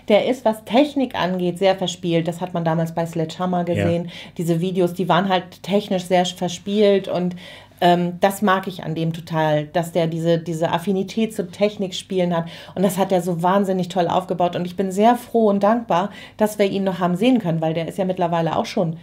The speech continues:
Speaker 1: Mitte
Speaker 2: Sieb-,
Speaker 1: siebzig.
Speaker 2: genau.
Speaker 1: Und ich hab gedacht, ich schaff das gar nicht mehr, den noch mal zu sehen. Und das bot sich dieses Jahr an.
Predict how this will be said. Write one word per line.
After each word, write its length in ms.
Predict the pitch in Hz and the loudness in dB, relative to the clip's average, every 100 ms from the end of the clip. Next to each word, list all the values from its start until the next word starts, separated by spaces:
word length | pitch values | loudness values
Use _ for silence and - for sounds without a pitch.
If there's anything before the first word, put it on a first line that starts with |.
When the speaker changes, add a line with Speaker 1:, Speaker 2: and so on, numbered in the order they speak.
| - _ | -18 _
Speaker 1:
Mitte 260 | 185 185 175 | -2 0 0
Speaker 2:
Sieb-, 180 | 160 175 | -2 -2
Speaker 1:
siebzig. 420 | 117 - 180 262 | -4 0 2 2
Speaker 2:
genau. 300 | 110 101 95 92 - | 0 -2 -4 -6 0
Speaker 1:
Und 140 | 208 | 2
ich 120 | 214 | 4
hab 120 | 220 220 | 4 2
gedacht, 280 | - 214 - | 0 0 -2
ich 140 | 170 | -8
schaff 180 | 240 247 | -6 -4
das 180 | 214 - | -6 -4
gar 160 | 190 | -2
nicht 140 | 185 185 | -2 -2
mehr, 160 | 185 | -2
den 200 | 180 180 | 0 0
noch 120 | 180 170 | -2 0
mal 220 | 170 170 | -2 -2
zu 120 | 180 | -6
sehen. 380 | 175 208 180 160 | -2 0 0 -2
Und 220 | 170 170 | -4 -2
das 160 | 175 175 | -4 0
bot 240 | 208 208 | 0 0
sich 160 | 196 - | -4 -6
dieses 340 | 190 180 180 | -6 -6 -2
Jahr 220 | 175 156 | -2 0
an. 180 | 175 | 0